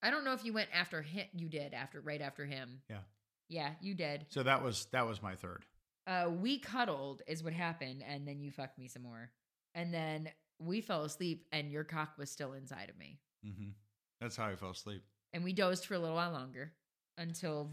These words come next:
Speaker 1: they got up and had to go. And I'm like, "No, wake up! No, you're waking up so you can say good-," like, I woke myself up to <laughs> say goodbye.
Speaker 2: Yeah.
Speaker 1: And
Speaker 2: That's nine, nine, nine thirty at that point, I guess.
Speaker 1: It was.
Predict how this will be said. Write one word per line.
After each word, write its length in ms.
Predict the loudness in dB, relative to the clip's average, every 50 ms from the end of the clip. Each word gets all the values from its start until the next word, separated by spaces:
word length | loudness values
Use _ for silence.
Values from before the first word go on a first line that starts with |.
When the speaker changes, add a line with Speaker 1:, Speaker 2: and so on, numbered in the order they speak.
| -2
Speaker 1:
they 320 | 2 4 4 4 4 4 2
got 300 | 2 4 4 4 4 4
up 140 | 0 0 0
and 100 | -2 -4
had 160 | -2 -4 -4 -4
to 60 | -2
go. 320 | 0 0 0 0 -2 -4 -4
And 100 | -6 -6
I'm 100 | -4 -4
like, 180 | -6 -6 -6
"No, 120 | -6 -6 -6 -6
wake 180 | -8 -6 -4 -6
up! 140 | -6 -6 -8 _ _ _ -10
No, 120 | -8 -8
you're 160 | -6 -6 -6 -4
waking 300 | -4 -4 -4 -6 -8 -8
up 140 | -8 -10
so 60 | -10 -14
you 60 | -14 -8
can 140 | -6 -6 -6
say 120 | -4 -6
good-," 120 | -8 -8 -6 -4
like, 160 | -4 -2 2
I 120 | 2 2
woke 320 | 2 4 4 4 4 4 0
myself 400 | -2 -2 -2 -2 -2 -4 -2 -2
up 180 | -4 -4 -4 -6
to 120 | -6 -6 -6
<laughs> 0 |
say 240 | -6 -4 -2 -2
goodbye. 580 | -2 -2 -4 -8 -8 -6 -8 -6 -6 -6 -4 -4 -4 -4
Speaker 2:
Yeah. 680 | -4 -10 -12 -14 _ _ _ _ _ _ _ _ 2
Speaker 1:
And 520 | 4 4 4 4 4 2 0 0 -2 -2 -2
Speaker 2:
That's 200 | -4 -6 -2 2
nine, 280 | 2 4 4 4 2 2
nine, 320 | 2 2 2 0 0 -2 -6 -10 -14 -8
nine 680 | -4 0 2 4 4 4 2 2 2 2 2 2 0 0
thirty 260 | 2 0 0 2 0 -2
at 100 | 0 0
that 260 | 0 0 0 -4 -6
point, 200 | -6 -6 -4 -4
I 60 | -6
guess. 400 | -6 -4 -4 -4 -2 -2 -2 -2
Speaker 1:
It 40 | 0
was. 760 | 2 2 2 2 0 -4 -8 -10 -12 -12 -12 -12 -14 -14 -16